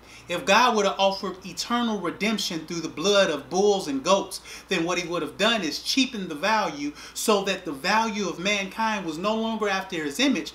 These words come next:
but just in the value of those bulls and goats and other creations which mankind was supposed to be steward over.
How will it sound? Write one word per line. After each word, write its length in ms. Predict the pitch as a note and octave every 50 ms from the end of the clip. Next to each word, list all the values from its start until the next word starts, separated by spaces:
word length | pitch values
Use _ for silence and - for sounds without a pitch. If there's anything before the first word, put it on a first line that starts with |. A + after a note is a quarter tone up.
| - - - - -
but 120 | D#3+ D#3+
just 240 | D#3 E3+ E3+ E3+ -
in 100 | E3+ D3+
the 40 | C#3+
value 480 | C3 D#3 D#3+ D#3 D3+ C#3+ C#3 C#3+ C#3+ C#3
of 100 | C3+ C#3
those 220 | C#3+ C#3+ C#3 -
bulls 340 | A#2+ C3+ D3 D3 C#3+ C#3 -
and 160 | D3 B2 A#2+
goats 240 | D#3 D#3 D3+ D3+ -
and 100 | B2 A#2
other 180 | C#3+ D#3+ D#3 C#3
creations 720 | C#3 - D#3 D3 F3 G3+ A3 G3+ - - - C3+ C3 C3 - - - - - - -
which 400 | E3 E3+ A#3 C#4 D4 C#4 - -
mankind 720 | F3+ F#3 G3+ G#3 G#3 G3+ F#3+ - - G#3+ G#3 G3+ G3 F#3+
was 120 | F3+ F3
supposed 340 | E3+ E3+ - - G3 F3+ F3
to 80 | D#3+ D3+
be 100 | E3+ E3+
steward 540 | E3+ - - - - F#3 F#3+ F3+ D#3+ D#3+ G3
over. 240 | A3+ A3+ E3 -